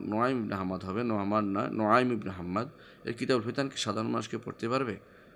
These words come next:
আর না, তা না পারলে একজন তালেবুল ইলম কি কি সাবধানতা অবলম্বন করে তা পড়তে পারে? আলবি ইসলাম, নোয়াইম ইবনে হাম্মাদ রাহিমাহুল্লাহ, তিনি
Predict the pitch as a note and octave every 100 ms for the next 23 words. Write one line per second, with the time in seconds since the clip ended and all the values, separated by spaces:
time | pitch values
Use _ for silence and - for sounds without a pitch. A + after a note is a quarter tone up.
0 | - - - G2+ G2 G2+ A2+ - B2+ B2
1 | A#2+ A2 A2+ A2+ F#2 A#2+ A#2+ G2+ G2 A2+
2 | A2+ A2+ A#2+ - - C3+ A2+ - A2 A2+
3 | F#2+ G2 G#2 G2+ G2 F#2 F#2+ E2 - -
4 | - - - - - - - - _ _
5 | - - F#2 G#2 C#3 - F2+ G#2 D#3 _
6 | - - - - - - G#2+ A#2+ C#3+ B2
7 | A2 - G#2 G#2+ A#2+ - _ _ - G#2
8 | A2+ A2 E2+ F2 G#2+ D3 - C3